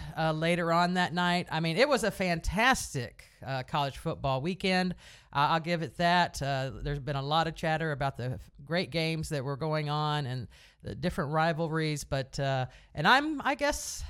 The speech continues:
happy for th-, for A and M that they beat Alabama and, and knocked them off. But, you know, I grew up twenty-five miles outside of, uh, College Station, and I,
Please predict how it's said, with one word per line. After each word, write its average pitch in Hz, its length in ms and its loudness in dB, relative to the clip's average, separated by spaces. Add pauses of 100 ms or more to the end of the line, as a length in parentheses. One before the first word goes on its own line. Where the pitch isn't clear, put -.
(140)
happy 180 400 6
for 156 360 2
th-, 143 140 -4 (100)
for 156 180 -4
A - 100 -6
and 143 260 0
M 139 220 -2
that 131 180 -4
they 143 140 -2
beat 143 280 -4
Alabama 135 720 0
and, 139 140 -4
and 135 160 -2
knocked 135 260 -2
them 139 200 -2
off. 131 280 -2
But, 139 220 -2 (460)
you 175 80 2
know, 160 120 6 (160)
I 180 100 6
grew 185 280 4
up 190 220 2
twenty-five 170 480 0
miles 156 340 0
outside 151 560 0
of, 151 260 0
uh, 156 180 2
College 147 320 0
Station, 147 480 -2
and 139 180 0
I, 143 160 -2